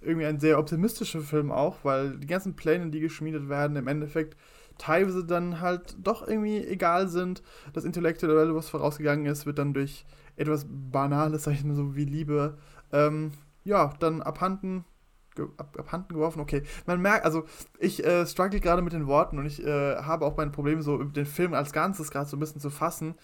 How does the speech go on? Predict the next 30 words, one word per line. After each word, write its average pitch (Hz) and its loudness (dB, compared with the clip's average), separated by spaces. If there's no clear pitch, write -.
weil, 143 4
äh, 139 2
ich 143 -4
ihn 160 -2
zum 143 -6
ersten 185 0
Mal 151 0
gesehen 151 -4
habe, 143 -2
du 143 -6
hast 143 -8
ihn 147 -4
ja 131 -6
schon 143 -6
mal 147 2
gesehen 151 0
und 143 2
der 143 2
Film 156 2
dann 139 -2
auf 143 -2
seine 143 -2
zwei 160 0
Stunden 160 -6
zwanzig 175 -2
irgendwie 156 -2
doch 156 -4
sehr 151 2
viel 147 -2
probiert, 123 -6